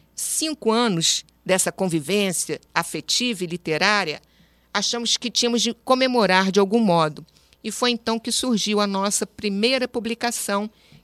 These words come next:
que é A Palavra em Construção, que foi lançada em mil novecentos e noventa e dois. Foi um livro sem edição comercial, ele foi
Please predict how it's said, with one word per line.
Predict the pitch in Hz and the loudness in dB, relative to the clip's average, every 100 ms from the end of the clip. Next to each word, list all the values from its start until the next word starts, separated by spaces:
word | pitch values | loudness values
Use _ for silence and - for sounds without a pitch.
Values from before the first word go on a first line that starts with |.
| _ | _
que | 262 | -2
é | 226 | 2
A | 220 | 2
Palavra | 220 220 208 208 | 2 2 2 0
em | 220 | -2
Construção, | - 214 - 233 233 - 180 170 - _ _ _ | -2 0 0 -2 -2 0 0 -2 -8 _ _ _
que | - | -12
foi | 170 196 | -4 0
lançada | 190 185 - 185 170 | 0 0 2 2 2
em | 175 | 0
mil | 190 | 0
novecentos | 240 220 - 180 170 | -2 -2 -2 -4 -4
e | |
noventa | 180 165 175 226 | -4 -4 -4 -2
e | |
dois. | 202 170 190 233 - - _ _ _ | -2 0 0 0 -4 -8 _ _ _
Foi | - 240 233 | -4 0 2
um | 226 | 2
livro | 214 220 208 190 | 0 0 -2 -2
sem | 180 - 277 262 | 2 4 4 0
edição | 220 - 196 | -2 -4 -4
comercial, | - 185 190 - 190 180 214 | -4 -4 -4 -2 0 0 0
ele | 190 | -4
foi | 165 - 185 175 | -8 -2 0 0